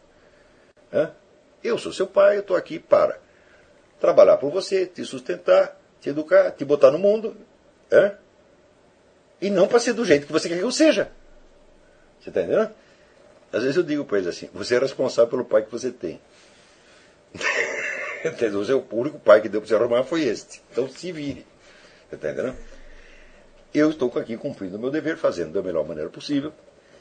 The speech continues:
Cá entre nós, eu sei educar criança e até adolescente, mas eu sei fazer. Tá certo? É...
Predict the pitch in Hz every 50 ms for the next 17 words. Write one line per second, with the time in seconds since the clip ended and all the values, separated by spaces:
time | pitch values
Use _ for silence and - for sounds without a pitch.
0 | _ _ _ _ _ _ _ _ _ _ _ _ _ _ - - 135 123 110 85
1 | 95 92 98 92 85 101 101 90 - - 113 98 87 87 - - 76 - - 110
2 | 117 135 143 - - - 82 73 - - 92 87 82 87 87 87 87 - 131 123
3 | - - - 80 71 - - 80 92 113 - - 104 110 - - 113 113 123 127
4 | 123 - - _ _ _ _ _ _ _ - - - - 78 85 - - _ _
5 | _ _ _ _ _ _ _ _ _ _ _ _ _ _ _ _ _ - - -
6 | _ - - _ _ _ 98 101 98 95 92 85 82 78 73 -